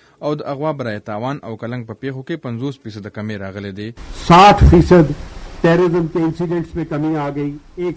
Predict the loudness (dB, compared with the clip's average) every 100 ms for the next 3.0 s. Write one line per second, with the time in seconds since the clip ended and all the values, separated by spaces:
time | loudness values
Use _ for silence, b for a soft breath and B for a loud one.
0 | -6 -6 -6 -8 -10 -10 -14 -16 _ -8
1 | -6 -4 -6 -6 -6 -4 -4 -6 -8 -8
2 | -4 -2 -2 -4 -6 -6 -6 -4 -4 -4